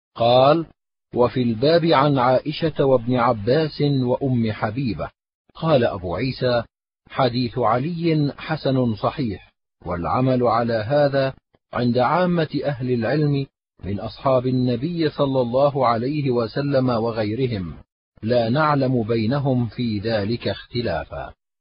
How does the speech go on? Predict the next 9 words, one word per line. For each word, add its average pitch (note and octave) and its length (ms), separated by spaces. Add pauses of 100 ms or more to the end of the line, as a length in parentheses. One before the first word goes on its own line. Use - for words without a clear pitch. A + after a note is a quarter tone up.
(160)
حدثنا E3+ 760
بندار، C#3 760 (120)
حدثنا C3+ 720
يحيى C#3 360
بن B2+ 160
سعيد B2+ 480
القطان، G#2+ 960 (480)
حدثنا B2+ 720
مالك، C#3 600